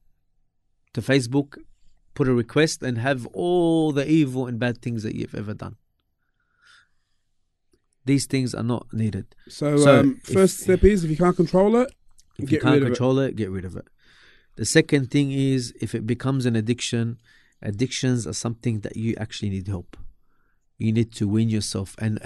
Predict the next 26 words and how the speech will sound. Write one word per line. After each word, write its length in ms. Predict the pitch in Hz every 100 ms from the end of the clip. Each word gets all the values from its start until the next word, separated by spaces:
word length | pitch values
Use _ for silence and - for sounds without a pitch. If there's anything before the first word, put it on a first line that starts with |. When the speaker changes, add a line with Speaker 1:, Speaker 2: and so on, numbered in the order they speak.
| 104
Speaker 1:
how 100 | 147
do 100 | 151
we 140 | 131
get 180 | 120 123
rid 140 | 120 123
of 120 | 110
an 100 | 107
addiction? 440 | 101 110 - 98 98 _ _ _ _ _ _ _ _ _ _ _ -
Is 160 | 104
that 60 | 110
you 140 | 110
replace 340 | 107 - 113 98
it 60 |
with 120 | 104
something 340 | - 101 104 104
else. 320 | - - - _ _ _ _ _ _ _ _ _ _ _ -
So, 120 | 101
for 180 | - 131
example, 380 | 110 107 104 104
if 80 | -
you 80 | 101 -
can't 240 | 131 127 - _ 110
get 160 | 113
yourself 400 | 110 104 113 104 -
off 460 | 101 98 - - _ _ _ _ _ _ - - _ _ _ -
Facebook, 380 | 107 104 110